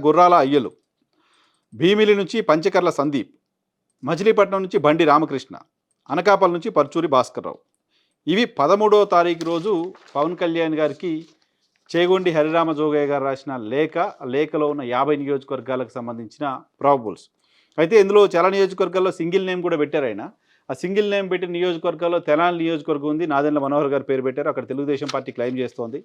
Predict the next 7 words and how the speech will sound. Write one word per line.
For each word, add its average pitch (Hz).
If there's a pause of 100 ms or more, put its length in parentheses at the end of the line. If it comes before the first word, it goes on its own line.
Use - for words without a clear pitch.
(600)
So, 160 (500)
అలాగే 160
రాజమండ్రి 170
రూరల్, 170 (100)
అక్కడ, 147 (1500)
ఆ, 113
బుచ్చయ్య 139